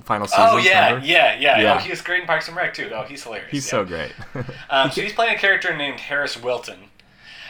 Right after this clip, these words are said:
Speaker 2: and, um, I don't know,
Speaker 1: He'll be
Speaker 2: we don't know
Speaker 1: married
Speaker 2: if
Speaker 1: to
Speaker 2: they're, yeah, I'm assuming they're married to, uh, he's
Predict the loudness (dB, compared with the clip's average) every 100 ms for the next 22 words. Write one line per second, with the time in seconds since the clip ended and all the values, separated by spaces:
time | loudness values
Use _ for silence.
0 | -6 -2 -2 -2 4 4 4 0 -4 -2
1 | -2 -4 -2 -2 -2 0 2 2 0 -2
2 | -2 -2 -6 -16 _ _ _ _ _ _
3 | _ -2 0 0 -2 -4 -6 -6 -4 -2
4 | 0 -2 -4 -6 -2 0 0 -2 -8 -12
5 | -14